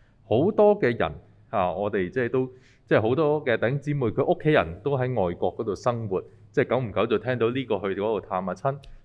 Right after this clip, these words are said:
嗰個就去呢度又住一個月噉樣。即係你喺 Facebook 都見到㗎，佢依家喺溫哥華度食緊龍蝦噉樣。噉啊，即係你見到係有好多其實外，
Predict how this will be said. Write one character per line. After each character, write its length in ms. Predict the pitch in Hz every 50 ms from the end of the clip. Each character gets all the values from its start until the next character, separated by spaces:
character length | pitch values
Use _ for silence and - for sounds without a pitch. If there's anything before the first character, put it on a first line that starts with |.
| - -
嗰 120 | 92 101 107 104
個 120 | 113 101
就 120 | 92 90 80
去 160 | 92 95 95
呢 60 | 107 131
度 180 | 117 92 92
又 100 | 90 85
住 180 | 85 - - 87
一 120 | 92 110 113
個 120 | 113 104
月 160 | 87 85 82 -
噉 140 | - 90
樣。 200 | 92 95 92 95 - - - _ _ _ -
即 80 | -
係 100 | 117 98
你 60 | 85 92
喺 100 | 104 104
Facebook 400 | 107 123 127 117 - - 117 -
都 80 | 131 110
見 220 | 107 107 95 92
到 80 | 95 98
㗎， 200 | 104 104 95 87
佢 120 | - 95 101
依 100 | 110 113
家 160 | 107 117 107
喺 100 | 104 104
溫 200 | 107 123 123 127
哥 160 | 127 131 117
華 160 | 92 78 73
度 120 | - 95 90
食 140 | - - 90
緊 160 | - 95 120
龍 140 | 104 80 80
蝦 260 | 85 110 123 131 123
噉 100 | 104 101 107
樣。 180 | 107 110 113 110 - - - - - -
噉 160 | 160 175 185
啊， 60 | 147
即 100 | - 202
係 120 | 165 131 - - - -
你 140 | 147 151 156
見 220 | 151 151 165 156 151
到 80 | 160 185
係 200 | 180 - 123 110
有 100 | 113 120
好 60 | 151
多 300 | 156 180 175 175 175 - - - -
其 80 | - 107
實 180 | 98 95 113 117
外， 360 | 123 120 110 110 113 123